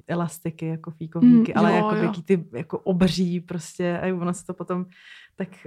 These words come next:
Speaker 1: kroutí,
Speaker 2: Jo,
Speaker 1: to je, to je
Speaker 2: jo,
Speaker 1: hrozně
Speaker 2: jo.
Speaker 1: hezký to sledovat a tam vlastně člověku dojde, že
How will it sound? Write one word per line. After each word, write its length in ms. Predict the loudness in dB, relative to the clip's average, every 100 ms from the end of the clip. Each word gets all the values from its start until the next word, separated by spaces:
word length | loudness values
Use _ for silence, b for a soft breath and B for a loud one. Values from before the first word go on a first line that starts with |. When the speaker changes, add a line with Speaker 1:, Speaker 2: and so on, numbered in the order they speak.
| -12 0
Speaker 1:
kroutí, 840 | 4 4 2 -2 -4 0 4 8
Speaker 2:
Jo, 100 | 8
Speaker 1:
to 60 | 8
je, 80 |
to 80 | 8
je 100 | 8
Speaker 2:
jo, 60 | 6
Speaker 1:
hrozně 180 | 6 6 4
Speaker 2:
jo. 60 |
Speaker 1:
hezký 400 | 4 0 -6 -6
to 140 | -2 -2
sledovat 520 | 2 4 4 2 0
a 80 | -8
tam 400 | -6 2 4 4
vlastně 380 | 2 0 0 0
člověku 360 | 2 0 0 2
dojde, 400 | 2 4 2 2
že 320 | 2 2